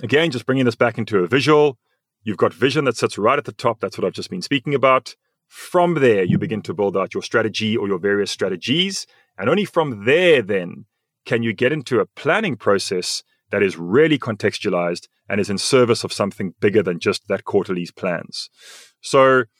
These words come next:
yeah, like I said, it's interesting that I've been doing a lot of th-, this, this work over the last sort of two months with teams. And what I find quite interesting is that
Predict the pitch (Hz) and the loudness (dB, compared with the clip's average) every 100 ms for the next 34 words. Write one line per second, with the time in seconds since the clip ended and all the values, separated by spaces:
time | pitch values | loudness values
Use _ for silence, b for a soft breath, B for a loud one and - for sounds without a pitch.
0 | _ - 160 120 135 143 165 104 - 147 | _ 0 2 4 2 2 2 2 -2 -6
1 | - 127 113 110 104 117 107 104 104 104 | -2 2 2 0 0 2 2 2 -2 -4
2 | 107 - 101 92 107 110 104 95 98 98 | -6 -4 -8 2 2 4 0 0 2 2
3 | 92 - 98 - _ - 120 104 117 - | 0 -6 -6 -6 _ -4 -2 0 -2 -6
4 | 117 - 156 185 208 - b b b _ | -14 -8 -4 -4 -6 -12 b b b _
5 | 107 107 107 98 - _ _ 110 113 170 | -2 0 -2 -4 -8 _ _ 0 0 0
6 | 208 - 120 123 - - 104 90 87 98 | -2 0 0 0 -6 -6 -4 -4 -4 -4
7 | 87 | -4